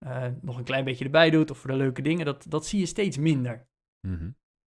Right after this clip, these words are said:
Speaker 1: Ja, en dat vond ik eigenlijk dus wel een heel mooi bruggetje naar vandaag. Van, ja, er zi-, er zijn zoveel situaties dat je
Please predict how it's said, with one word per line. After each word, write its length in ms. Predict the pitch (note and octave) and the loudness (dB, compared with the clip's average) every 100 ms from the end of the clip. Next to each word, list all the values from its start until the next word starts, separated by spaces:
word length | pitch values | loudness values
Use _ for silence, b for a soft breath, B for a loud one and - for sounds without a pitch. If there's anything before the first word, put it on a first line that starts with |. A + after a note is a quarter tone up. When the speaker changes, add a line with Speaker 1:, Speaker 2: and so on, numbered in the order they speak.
| _ - | _ -4
Speaker 1:
Ja, 100 | G3 | -2
en 80 | |
dat 100 | D3+ | 0
vond 140 | - F#3+ | 0 0
ik 60 | |
eigenlijk 300 | A3 G#3+ F3+ | 2 4 4
dus 100 | E3 | 4
wel 120 | D#3+ D#3+ | 4 4
een 80 | |
heel 160 | C#3 G3+ | 4 4
mooi 200 | E3+ C#3+ | 4 2
bruggetje 420 | B2+ G3 F#3+ - | 2 2 0 -4
naar 160 | C#3 B2+ | -4 -2
vandaag. 460 | C3+ F#3 E3 C3 | -2 0 -2 -4
Van, 300 | - D3 C#3+ - | -8 -10 -10 -8
ja, 260 | E3 B2 | -6 -4
er 100 | C#3+ | -4
zi-, 100 | C#3+ | -6
er 320 | - D#3 D#3+ | -6 -10 -8
zijn 180 | D3 D#3 | -2 0
zoveel 400 | C3 F3 A3 F#3+ | 4 4 4 2
situaties 600 | - E3 E3 F3 D#3+ C#3 | -2 -4 2 4 4 0
dat 200 | B2+ D3+ | -2 -2
je 200 | D#3+ D3 | -2 -6